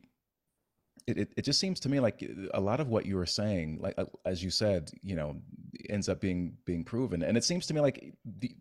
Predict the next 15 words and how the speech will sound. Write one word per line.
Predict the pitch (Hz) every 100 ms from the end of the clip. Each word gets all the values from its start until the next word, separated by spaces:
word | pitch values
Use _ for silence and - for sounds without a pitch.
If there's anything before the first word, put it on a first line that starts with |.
| - 135 _ -
they | 123
would, | 120 -
they | 123
would | 120 - - -
continue | - 127 139 151 160
to | 139 101
ignore | 87 85 87 107
you | 110 82 69 67 - - - - -
at | 104 -
their | 101 90
own | 95 95
peril. | - - 107 85 55 - -
I |
mean, | 90 110
do, | 107